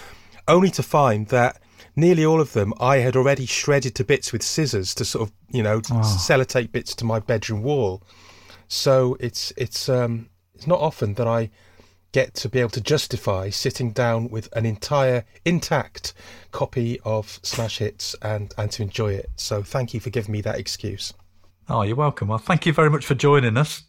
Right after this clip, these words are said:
Speaker 2: It's been an absolute pleasure. And, um, yeah, it's kind of reevaluated really the music from nineteen seventy-nine, uh,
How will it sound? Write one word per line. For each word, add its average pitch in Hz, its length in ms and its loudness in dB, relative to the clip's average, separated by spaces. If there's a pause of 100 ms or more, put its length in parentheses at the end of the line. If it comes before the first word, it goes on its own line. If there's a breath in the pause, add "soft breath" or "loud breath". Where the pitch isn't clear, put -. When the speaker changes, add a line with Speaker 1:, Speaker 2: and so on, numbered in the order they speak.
(140)
Speaker 2:
It's - 120 -10
been 120 220 2
an 123 140 0
absolute 117 520 0
pleasure. 123 360 2 (840 loud breath)
And, 113 360 2
um, 120 340 4 (640)
yeah, 165 220 4
it's 139 100 -2
kind 214 180 2
of - 180 -2 (600)
reevaluated 160 760 6
really 147 180 4
the 120 100 2
music 139 320 2
from 117 180 2
nineteen 120 280 4
seventy-nine, 117 760 4
uh, 101 320 4